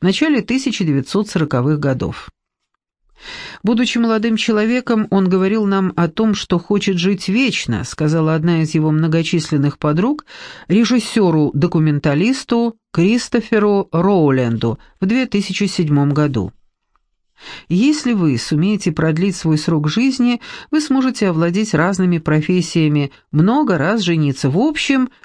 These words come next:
попробовать в этой жизни все". Такова была цель Уолфорда.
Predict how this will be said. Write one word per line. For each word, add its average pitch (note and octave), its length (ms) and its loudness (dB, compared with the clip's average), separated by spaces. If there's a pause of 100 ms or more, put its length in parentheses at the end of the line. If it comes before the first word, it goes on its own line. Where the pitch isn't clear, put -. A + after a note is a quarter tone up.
попробовать F#3 840 0
в C#3 80 2
этой D3+ 280 0
жизни D#3 440 2
все". - 440 -4 (960)
Такова D#3 400 0
была G3+ 240 0
цель E3 420 -2
Уолфорда. B2+ 800 -2